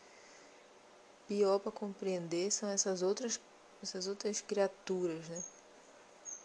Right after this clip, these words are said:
Que não respeitam a vida de qualquer forma, nem a sua própria vida, né? A vida dos seus filhos, saem pra beber, deixam as crianças só em casa.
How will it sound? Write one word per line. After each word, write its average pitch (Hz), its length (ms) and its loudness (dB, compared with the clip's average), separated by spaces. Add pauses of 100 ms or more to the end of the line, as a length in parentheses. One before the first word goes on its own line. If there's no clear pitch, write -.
(500)
Que 180 100 -2
não 175 140 0
respeitam 175 800 -2
a 165 100 0
vida 170 300 0
de 180 160 -8
qualquer 175 400 -4
forma, 170 500 -2
nem 175 160 -4
a 202 80 -2
sua 214 220 0
própria 202 500 0
vida, 170 360 -4
né? 180 160 -6
A - 20 -8
vida 165 240 -6
dos 165 140 -6
seus 156 280 -4
filhos, 170 640 -6 (440)
saem 170 300 2
pra 175 120 -2
beber, 165 340 -2
deixam 175 240 -2
as 175 80 -4
crianças 160 400 -2
só 170 520 2
em 160 60 -10
casa. 165 600 -2